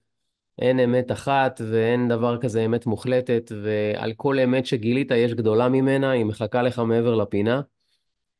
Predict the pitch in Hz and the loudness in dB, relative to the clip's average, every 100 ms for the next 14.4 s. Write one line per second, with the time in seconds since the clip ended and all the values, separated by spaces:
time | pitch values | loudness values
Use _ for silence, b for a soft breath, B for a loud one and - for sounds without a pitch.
0 | _ _ - 110 113 113 113 113 113 113 | _ _ -10 -4 0 2 2 2 2 0
1 | 110 110 110 117 113 113 113 110 110 113 | -2 -4 -4 -2 0 -2 -4 -8 -10 -10
2 | 110 117 117 143 143 135 - 113 117 120 | -4 -2 0 0 0 -2 -4 -2 -2 -2
3 | 120 120 131 123 113 123 123 113 110 135 | -2 -2 -2 -2 0 0 -2 -2 -2 -2
4 | 147 143 113 123 135 117 113 113 110 107 | -2 -2 -2 -2 -2 -4 -2 -2 -2 -4
5 | 98 107 110 110 113 117 113 101 _ b | -4 -4 -4 -4 -2 0 -2 -6 _ b
6 | b b b - 113 117 127 139 - 123 | b b b -6 -2 0 0 -4 -4 -2
7 | 120 113 110 104 104 104 104 _ _ - | 0 2 0 -2 -4 -6 -10 _ _ -14
8 | - 107 104 - 113 135 127 123 139 131 | -6 -4 -4 -8 -4 -2 -2 -2 -2 0
9 | 131 127 120 117 - 107 110 107 147 165 | 0 2 2 0 -4 -8 -4 0 2 0
10 | 160 160 _ - 104 98 98 98 - 107 | -2 -6 _ -8 -4 -4 -4 -8 -6 -4
11 | 104 101 98 104 _ _ _ _ _ _ | -2 -4 -8 -12 _ _ _ _ _ _
12 | _ _ - 117 - 113 131 156 156 160 | _ _ -12 -8 -4 -2 0 0 -2 -8
13 | b b b 131 117 123 - - 143 175 | b b b -6 -2 0 0 0 0 0
14 | 165 180 170 | 0 0 -2